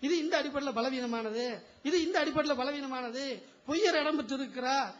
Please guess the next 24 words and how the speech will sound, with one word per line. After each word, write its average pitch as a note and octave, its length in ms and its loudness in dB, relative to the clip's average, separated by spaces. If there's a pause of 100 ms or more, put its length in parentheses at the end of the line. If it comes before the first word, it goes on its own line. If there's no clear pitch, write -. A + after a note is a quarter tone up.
(100)
இவர் D#4+ 300 2
வந்திருக்கிறாரு C#4 680 0 (400)
என்று D#4+ 320 -2
காரணத்தை F4+ 600 0
சொல்லி D#4+ 280 -2 (360)
விளக்க C4 280 0
வேண்டுமே C#4 360 2
தவிர, A3+ 280 0 (440)
இதை D#4+ 220 0
சொல்லக்கூடாது. D#4 500 2 (260)
நீங்க D#4+ 200 0
அன்னைக்கே C#4+ 300 -6
சொல்லிட்டீங்கல்ல, A#3+ 480 -4 (880)
அன்னைக்கே D4 300 -2
பலவீனம் C4+ 360 -2
ஒத்துக்கிட்டீங்கல்ல, A3+ 520 -6 (520)
எப்பொழுதுமே F4 600 2
இதை D4 140 -2
எடுத்து C#4+ 260 -2
வைக்க D4+ 200 -4
மாட்டோம்னு C#4 440 0 (320)
அன்னைக்கே C#4+ 320 0
சொன்னீங்கல்ல, B3+ 460 0 (400)
அதனால D#4+ 340 2